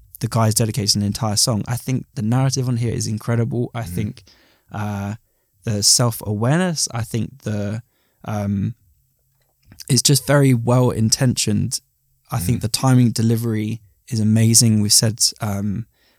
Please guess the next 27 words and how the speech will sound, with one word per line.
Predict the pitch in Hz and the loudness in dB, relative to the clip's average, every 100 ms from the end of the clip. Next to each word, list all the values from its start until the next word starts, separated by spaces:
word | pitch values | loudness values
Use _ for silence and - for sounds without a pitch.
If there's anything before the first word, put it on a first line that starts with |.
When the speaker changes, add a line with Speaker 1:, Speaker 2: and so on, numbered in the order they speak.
| - | -4
Speaker 1:
like, | 110 - | -2 2
on, | 104 101 | 2 2
uh, | 90 101 | 0 -2
Worldwide | 107 131 131 113 | 2 4 4 4
Steppers, | - 110 104 110 | 2 2 0 -2
where, | 98 | -2
you | 95 | -4
know, | 101 | -4
he | 120 131 | -6 -6
drops | - 107 - | -4 -2 -2
that | - | -2
crazy | - 117 107 | 0 2 2
line | 110 101 95 | 2 0 0
and | |
then | 101 | 0
he | 104 | 0
just | 101 - | 0 0
pauses. | 113 107 120 123 | 0 0 -2 -6
Speaker 2:
Yeah. | 78 80 85 - | -10 -12 -12 -4
Speaker 1:
Like, | 123 | -4
his | 110 113 | 0 -2
delivery | - - 107 131 131 113 104 - | -2 -4 2 2 2 0 -2 -4
is | 110 104 - - | -4 0 0 -2
just | - 107 - | -2 -2 0
impeccable | 104 - 120 - 117 190 | -4 -2 -4 -2 -2 -2
on | 104 | -2
here. | 104 101 | -2 -4